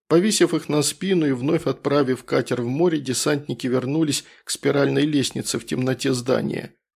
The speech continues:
Щелкнув переключателями на ранцах,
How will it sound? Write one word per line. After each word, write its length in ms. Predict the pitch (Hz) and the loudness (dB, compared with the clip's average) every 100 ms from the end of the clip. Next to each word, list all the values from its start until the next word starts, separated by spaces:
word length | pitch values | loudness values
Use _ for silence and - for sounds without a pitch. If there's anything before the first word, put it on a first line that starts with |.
| _ _ _ _ | _ _ _ _
Щелкнув 520 | - 180 185 185 143 | -2 2 2 0 -4
переключателями 880 | - 139 - 127 - 170 160 127 123 | -2 -4 -2 -4 0 2 2 0 0
на 160 | 123 135 | 2 2
ранцах, 460 | 165 185 180 151 | 2 2 0 -4